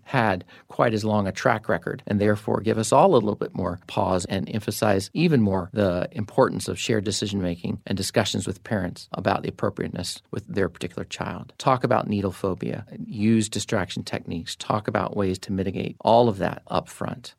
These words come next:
And then finally, we've spent some time talking about a variety of medications that have been approved, some not yet, but dupilumab in particular is the one that's been around the longest since two thousand seventeen, and now the only one that's approved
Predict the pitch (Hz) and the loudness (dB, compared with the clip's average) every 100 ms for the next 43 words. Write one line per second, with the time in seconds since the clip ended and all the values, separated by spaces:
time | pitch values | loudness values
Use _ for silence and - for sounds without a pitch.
0 | - 135 135 - 135 135 123 104 120 - | 0 2 2 4 4 4 4 2 -2 -4
1 | 107 98 - - _ - - 107 - - | -2 -2 -4 -20 _ -12 0 0 0 -6
2 | 101 101 101 - 101 110 95 95 101 101 | -8 -6 -4 -4 -4 -4 -2 -2 -2 2
3 | 107 113 92 - 107 101 - 95 104 98 | 2 2 -2 0 0 2 0 -4 -4 -4
4 | 101 95 - 104 - 170 170 143 - 110 | -4 -4 0 0 2 4 4 2 2 4
5 | 101 95 - 123 104 - 101 - 104 123 | 4 2 4 4 4 2 0 0 0 4
6 | 107 101 98 98 - 123 - 143 104 104 | 6 6 4 0 0 0 2 2 2 -2
7 | 107 110 98 107 104 104 98 - - 104 | 0 0 2 2 4 4 2 0 0 0
8 | 98 92 95 101 104 120 120 113 - 104 | 2 0 0 2 2 0 -2 -4 -2 2
9 | 107 101 98 - - 95 131 147 165 170 | 2 2 -2 -2 -2 0 0 2 0 2
10 | 147 147 135 127 139 107 101 98 98 101 | 6 6 8 8 8 6 4 2 -2 -2
11 | 110 98 95 | 0 0 -2